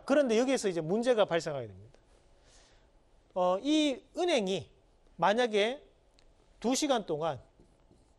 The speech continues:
두 시간 동안 목통이 되었다. 그 돈을 이체했던 흔적이 금융사고로 사라졌다. 그러면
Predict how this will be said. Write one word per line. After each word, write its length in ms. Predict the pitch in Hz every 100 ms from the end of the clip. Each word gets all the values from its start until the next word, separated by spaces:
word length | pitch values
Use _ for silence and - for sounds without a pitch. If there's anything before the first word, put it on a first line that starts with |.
| - - _ - - -
두 140 | 214
시간 260 | 262 240 208
동안 160 | 180
목통이 340 | 190 262 233 170
되었다. 400 | 139 - - - _ _ _ _ _ _ _ _ _ _ _ _ _
그 160 | - 233
돈을 360 | 202 247 311 226
이체했던 480 | 208 269 269 285
흔적이 560 | 226 254 220 190 262 294 _ _ _ _ -
금융사고로 840 | 208 262 285 240 202 202 240 269 -
사라졌다. 640 | - 330 339 156 - - - _ _ _ _ _ _ _ _ _ _ _ -
그러면 500 | 214 254 202 185 117